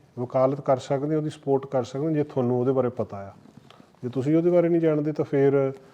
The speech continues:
ਜਿਹੜਾ ਉਹਦੇ ਨਾਲ ਉਹ ਭਾਸ਼ਾ ਉਨੀ ਜ਼ਿਆਦਾ ਨਹੀਂ ਫੈਲਦੀ। ਸੋ ਹਰ ਇੱਕ ਭਾਸ਼ਾ ਜਿਹੜੀ ਹੈ ਇੱਥੇ ਰਹਿਣੀ ਚਾਹੀਦੀ ਆ, ਕਿਸੇ ਦੀ ਜਿਹੜੀ ਵੀ ਭਾਸ਼ਾ ਆ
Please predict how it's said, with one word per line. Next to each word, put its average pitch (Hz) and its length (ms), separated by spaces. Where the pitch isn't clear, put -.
ਜਿਹੜਾ 123 480
ਉਹਦੇ 139 220
ਨਾਲ 117 440
ਉਹ 135 140
ਭਾਸ਼ਾ 123 420
ਉਨੀ 120 360
ਜ਼ਿਆਦਾ 113 340
ਨਹੀਂ 143 160
ਫੈਲਦੀ। 151 320
ਸੋ 160 120
ਹਰ - 480
ਇੱਕ 180 360
ਭਾਸ਼ਾ 135 340
ਜਿਹੜੀ 127 300
ਹੈ 120 60
ਇੱਥੇ 160 360
ਰਹਿਣੀ 156 380
ਚਾਹੀਦੀ 117 500
ਆ, 95 40
ਕਿਸੇ 147 280
ਦੀ 160 100
ਜਿਹੜੀ 151 280
ਵੀ 170 120
ਭਾਸ਼ਾ 123 560
ਆ 135 60